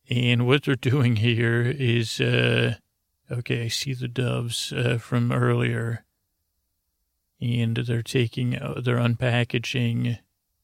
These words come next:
very carefully. They're unpackaging the, the sealed nectar and ambrosia.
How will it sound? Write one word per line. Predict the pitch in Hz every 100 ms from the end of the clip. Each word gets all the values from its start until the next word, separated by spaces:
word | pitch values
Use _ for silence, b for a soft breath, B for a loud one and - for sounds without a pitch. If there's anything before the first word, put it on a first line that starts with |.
| _ _ _
very | 127 127 131 131
carefully. | 123 - 135 127 - 123 117
They're | 117 127
unpackaging | 120 117 117 120 - 117 123 117 117 117
the, | 120
the | 120 117
sealed | - 127 123 120
nectar | 123 120 117 - 131 127
and | 123 120
ambrosia. | 117 123 120 120 113 127 117 120